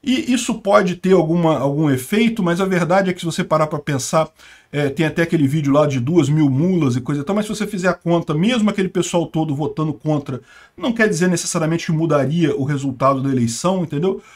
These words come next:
O fato todo é esse, o grande, é, é, equilíbrio que aconteceu, o grande desequilíbrio que aconteceu aí foi justamente a extrema facilidade de votar,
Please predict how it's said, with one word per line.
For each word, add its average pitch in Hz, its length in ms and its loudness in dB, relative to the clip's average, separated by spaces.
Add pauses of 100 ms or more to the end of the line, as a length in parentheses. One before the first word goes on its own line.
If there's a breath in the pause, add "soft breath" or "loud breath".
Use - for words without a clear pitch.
(120)
O 202 80 -6
fato 247 380 0
todo 226 260 0
é 196 80 4
esse, 170 240 2
o - 20 -4
grande, 226 640 2
é, 151 460 -2
é, 160 40 2
equilíbrio 165 520 0
que 165 80 -2
aconteceu, 147 420 -2
o - 20 -8
grande 214 200 4
desequilíbrio 175 800 0
que 151 80 -6
aconteceu 131 540 -6
aí 220 220 -2 (300 loud breath)
foi 202 160 2
justamente 214 540 0
a 220 40 2
extrema 214 720 2
facilidade 175 920 0
de 165 120 -2
votar, 165 600 -2